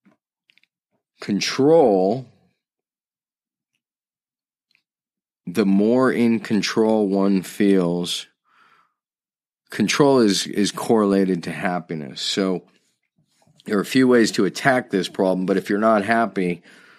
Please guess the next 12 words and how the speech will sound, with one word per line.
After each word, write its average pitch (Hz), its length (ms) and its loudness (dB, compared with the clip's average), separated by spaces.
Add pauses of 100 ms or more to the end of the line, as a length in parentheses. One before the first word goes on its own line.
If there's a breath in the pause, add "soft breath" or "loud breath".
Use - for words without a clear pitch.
(380 soft breath)
if 98 280 0
you're 98 140 4
pointing 123 680 0
outside 104 960 2
of 85 280 -4
yourself, 98 960 -2 (920)
literally 110 840 2
or 87 200 -4
figuratively, 87 1300 -2 (680 soft breath)
you're 95 160 2
giving 104 540 0
up 98 340 0